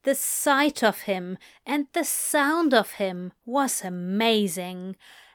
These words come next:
addictive, something Aziraphale wanted as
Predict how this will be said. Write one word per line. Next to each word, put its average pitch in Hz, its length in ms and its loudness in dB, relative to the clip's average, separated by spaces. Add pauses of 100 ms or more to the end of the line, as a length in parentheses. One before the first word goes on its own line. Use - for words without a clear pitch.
(120)
addictive, 311 1200 -4 (300)
something 285 760 0
Aziraphale 254 720 0
wanted 240 720 -2
as 214 340 -2